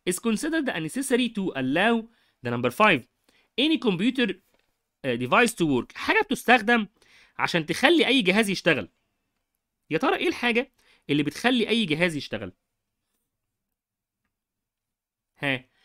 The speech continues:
طبعًا هنا operating system، نمبر فايف دي operating إيه؟ operating system. لأن ال operating system ده اللي بيستخدم علشان يشغل أي كمبيوتر، زي ما إحنا قلنا قبل كده إن ده اسمه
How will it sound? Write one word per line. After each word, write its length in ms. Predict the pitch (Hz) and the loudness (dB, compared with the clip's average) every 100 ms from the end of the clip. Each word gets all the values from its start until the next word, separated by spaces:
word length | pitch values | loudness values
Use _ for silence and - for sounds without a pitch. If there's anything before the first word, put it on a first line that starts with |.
| _ _ | _ _
طبعًا 220 | 277 370 | 2 4
هنا 240 | 214 320 | 4 0
operating 380 | 226 151 190 196 | -2 0 0 0
system، 220 | 147 - | -4 -8
نمبر 300 | 98 101 117 | -10 -6 -6
فايف 300 | 113 202 254 | 0 2 2
دي 240 | 151 147 - | 2 -4 -2
operating 500 | 151 139 196 170 117 | -2 -2 -2 -2 -4
إيه؟ 220 | 123 147 117 | -2 -4 -6
operating 460 | - 139 143 127 - - | -2 -2 -2 -4 -6 -8
system. 200 | 143 87 - _ _ _ - | -8 -12 -20 _ _ _ -6
لأن 220 | 127 170 | -2 0
ال 160 | 156 139 | -2 -2
operating 300 | 233 277 185 | 0 0 -2
system 380 | 269 - 262 254 _ _ _ | -4 -2 -2 -4 _ _ _
ده 120 | - | 2
اللي 140 | 233 247 | 4 4
بيستخدم 760 | 185 151 - 240 247 233 214 | 0 0 4 4 4 0 -2
علشان 420 | 120 139 135 202 | -2 -2 0 0
يشغل 600 | 220 165 - 247 226 185 - | 0 -2 2 0 2 -2 0
أي 240 | 208 202 | -2 -2
كمبيوتر، 520 | - - 135 131 147 | -6 -6 -4 -2 -2
زي 160 | 151 180 | 0 0
ما 60 | 190 | -2
إحنا 140 | 170 | -4
قلنا 160 | 190 160 | -4 -4
قبل 120 | 127 | -6
كده 340 | 185 196 196 _ _ _ _ - | -4 -4 -4 _ _ _ _ -8
إن 160 | 127 127 | -4 0
ده 180 | 180 | -2
اسمه 320 | 185 - 170 | -2 -8 -8